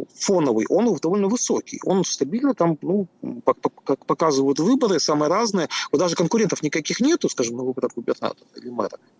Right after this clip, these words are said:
А все равно процентов там двадцать пять-тридцать будет голосовать за оппонента, даже если он ничего не делает. Это вот такой фоновый протест. А с-, особенно-, особенность региона.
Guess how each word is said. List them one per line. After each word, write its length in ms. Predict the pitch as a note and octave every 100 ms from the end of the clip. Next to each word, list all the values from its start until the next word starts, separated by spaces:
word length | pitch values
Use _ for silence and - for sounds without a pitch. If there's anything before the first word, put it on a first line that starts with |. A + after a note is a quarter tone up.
| _
А 100 | -
все 160 | C3 F#3
равно 160 | A3+ E4+
процентов 440 | - - G3 E3
там 180 | D#3+ C#3
двадцать 340 | D#3+ D#3 -
пять-тридцать 500 | - F3 - C4 - - - -
будет 160 | F#3
голосовать 420 | C#3 D#3+ - F3 C3+
за 100 | C3
оппонента, 460 | - F#3 C#4 D4
даже 160 | E3+ D#3
если 160 | D#3 F#3+
он 60 |
ничего 200 | F#3+ F#3+
не 100 | F#3
делает. 320 | C#3+ F#2 - - _ _ _ _ _ _
Это 120 | - C#3
вот 80 | D3
такой 160 | C#4+
фоновый 340 | - C#4 B3 G#3+
протест. 400 | E3 - - - _ _ _ _ _ _ _ _ _ _ _ _ _ _ _ _ _ _ _ -
А 180 | B2
с-, 80 | C3+
особенно-, 300 | F#3 D4 B3+
особенность 380 | F#3 B3+ G3+ F3
региона. 400 | D3 C#3 - -